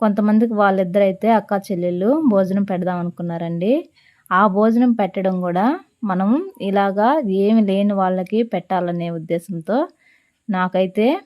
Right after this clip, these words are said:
ఫోన్ చేసి నాతో మాట్లాడి వాళ్ళు మనకి ఒక వెయ్యి రూపాయలు అయితే PhonePe చేశారండి.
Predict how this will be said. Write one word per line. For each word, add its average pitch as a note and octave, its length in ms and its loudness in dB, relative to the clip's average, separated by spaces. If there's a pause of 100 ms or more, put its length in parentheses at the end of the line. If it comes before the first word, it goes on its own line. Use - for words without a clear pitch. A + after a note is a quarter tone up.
(100)
ఫోన్ F#3+ 260 -2
చేసి F#3+ 360 -4 (120)
నాతో F#3+ 360 0
మాట్లాడి F3+ 600 -2 (240)
వాళ్ళు F3+ 380 0 (640)
మనకి G3+ 360 0 (100)
ఒక A#3 220 -2
వెయ్యి F#3 220 2
రూపాయలు F3+ 320 0
అయితే F3 220 -4
PhonePe F3+ 420 -4
చేశారండి. E3 680 -2